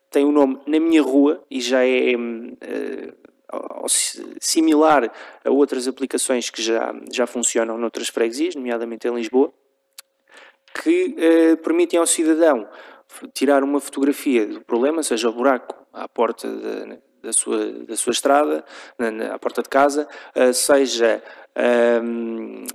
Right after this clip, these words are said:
eh, uma passadeira que está mal pintada, seja, pronto, de que tipo, eh, de problema, eh, se trate, permite ao cidadão que possa tirar uma fotografia, fazer a georreferenciação do problema e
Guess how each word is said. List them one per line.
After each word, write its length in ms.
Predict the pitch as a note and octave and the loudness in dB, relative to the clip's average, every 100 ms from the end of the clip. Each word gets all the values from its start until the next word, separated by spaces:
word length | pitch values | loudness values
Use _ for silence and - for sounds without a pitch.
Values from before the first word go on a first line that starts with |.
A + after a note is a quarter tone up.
| _ - | _ -6
eh, 440 | G#2+ F2 G2 G#2 | -6 -6 -10 -10
uma 120 | - A#2+ | -10 -6
passadeira 540 | C3 - B2+ C3+ B2 | -4 -2 2 4 2
que 60 | - | -2
está 180 | B2+ | -4
mal 160 | A#2 A2+ | -2 -2
pintada, 640 | C#3+ C#3+ C#3 C3+ C3+ C3 B2+ | 0 0 4 4 4 0 -4
seja, 440 | - B2+ B2 B2+ | 0 0 2 -4
pronto, 260 | B2 A#2 - | -4 -6 -4
de 80 | C3 | -6
que 120 | C3 | -6
tipo, 640 | - D3+ - A#2+ G#2+ G#2+ A2+ | -4 -4 -4 -8 -6 -6 -4
eh, 280 | A2 G#2+ | -4 -6
de 60 | - | -12
problema, 440 | _ B2+ C3 A#2 A2 | _ 0 2 0 -4
eh, 320 | G#2+ - - | -6 -8 -6
se 180 | - - | -4 -2
trate, 340 | C3 C3+ C3+ - | 2 2 0 -4
permite 320 | D3+ D3 D3 | 0 0 2
ao 60 | D3 | 0
cidadão 460 | C#3+ C#3+ D3+ D3 A2+ | 0 2 4 2 0
que 100 | - | -4
possa 240 | E3+ - | -4 -2
tirar 240 | - A#2+ | 0 2
uma 140 | A#2 C3 | 2 -2
fotografia, 600 | - C3+ C#3+ D#3 E3 - - - - _ _ _ | -2 0 0 0 -2 -2 -20 -20 -20 _ _ _
fazer 340 | - C#3+ D#3+ | -4 2 4
a 40 | C#3+ | 2
georreferenciação 840 | B2 B2+ B2 - B2+ - B2+ C#3 | 2 0 0 -6 -4 -2 -2 0
do 100 | C3+ | -2
problema 540 | C3 C#3 C3+ D3 D3+ - - | 0 2 2 2 -2 -6 -8
e 240 | E3 E3 | -8 -8